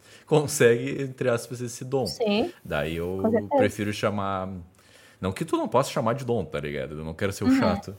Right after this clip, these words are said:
Speaker 1: mas, tipo, eu prefiro chamar mais de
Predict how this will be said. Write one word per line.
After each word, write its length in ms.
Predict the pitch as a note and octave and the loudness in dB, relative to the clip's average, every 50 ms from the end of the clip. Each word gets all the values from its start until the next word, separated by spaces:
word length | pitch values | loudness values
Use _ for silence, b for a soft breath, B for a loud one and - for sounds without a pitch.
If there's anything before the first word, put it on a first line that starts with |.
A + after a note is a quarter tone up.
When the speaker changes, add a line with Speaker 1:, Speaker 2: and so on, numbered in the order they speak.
| - - | -14 -12
Speaker 1:
mas, 360 | G2+ G2 F2+ F2 F2 E2+ - | -6 -4 -4 -4 -4 -6 -8
tipo, 720 | - - F#2 - - G2 F#2+ F#2 F#2 F#2 F#2 F2+ F2+ F2+ F#2 F#2 b b b b b b b b | -10 -14 -14 -10 -8 -6 -4 -4 -4 -4 -4 -6 -8 -10 -12 -14 b b b b b b b b
eu 240 | b F2 F2 F#2 F2+ D#2 | b -6 -6 -6 -6 -8
prefiro 300 | - F#2 - - G2 G2 | -10 -10 -8 -8 -8 -8
chamar 320 | F#2+ - G#2 G2+ G2+ G2+ G2+ | -6 -8 -6 -6 -6 -6 -6
mais 420 | G2 F#2+ F#2 F#2+ F#2+ G#2+ G#2+ G#2 G#2 | -6 -6 -6 -6 -6 -6 -8 -10 -10
de 640 | G#2 A2 A2 A2 G#2+ G#2 G2+ G2+ G#2 G2+ F2+ - | -10 -8 -6 -6 -6 -6 -8 -10 -10 -12 -12 -14